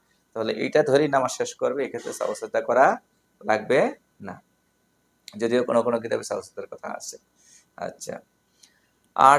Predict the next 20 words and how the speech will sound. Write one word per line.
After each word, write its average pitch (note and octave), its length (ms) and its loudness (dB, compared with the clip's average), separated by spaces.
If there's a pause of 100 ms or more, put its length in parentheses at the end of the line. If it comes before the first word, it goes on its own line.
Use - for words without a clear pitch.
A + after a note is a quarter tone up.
যদি E3 200 4 (340)
কোনো D#3 220 0
একদিকে D#3+ 300 0
প্রবল C#3+ 260 4
ধারণা D3 260 4
সৃষ্টি - 240 -10
করতে C#3+ 160 -2 (120)
না D3+ 60 4 (140)
পারে, B2+ 200 2 (800)
তাহলে A#2 340 4 (1800)
যে C3 100 4 (160)
দুইটা C3 180 2 (100)
রাকাতের C#3+ 360 2
মধ্যে C3 220 -4
সন্দেহ A#2+ 320 0
হচ্ছে, A2 180 -2 (100)
তিন A#2 120 -8 (100)
না A#2+ 80 2 (100)
চার, A2+ 220 4 (720)
দুই A2+ 160 0